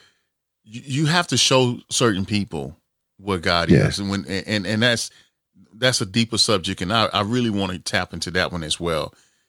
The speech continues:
Speaker 1: Because like I said before, in my imperfection and as a flawed vessel,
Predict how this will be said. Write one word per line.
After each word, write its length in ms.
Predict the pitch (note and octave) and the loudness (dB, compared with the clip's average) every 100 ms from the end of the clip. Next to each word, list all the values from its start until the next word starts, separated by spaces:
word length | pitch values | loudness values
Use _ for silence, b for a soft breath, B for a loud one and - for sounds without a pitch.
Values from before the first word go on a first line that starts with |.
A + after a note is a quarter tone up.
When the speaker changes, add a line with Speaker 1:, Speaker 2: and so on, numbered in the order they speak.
| _ G2+ | _ -8
Speaker 1:
Because 320 | G2 F#2 F#2 | -2 -2 0
like 160 | G2+ | 0
I 40 | F#2+ | 0
said 200 | - F#2 | -2 -4
before, 380 | F2 - F#2 F2+ | -4 -2 -2 0
in 160 | A#2+ | 0
my 200 | A2 G2+ | 2 2
imperfection 800 | A#2 A2+ G2+ - G#2+ - - C#2+ - _ _ _ | 0 -4 -6 -2 -2 0 -4 -6 -14 _ _ _
and 160 | - F#2+ | -6 -2
as 180 | F#2+ F#2+ | 0 -2
a 60 | |
flawed 360 | - G#2+ G2+ F2 | -4 0 0 2
vessel, 600 | F#2+ F#2+ - F2+ C#2 | 2 2 0 -2 -6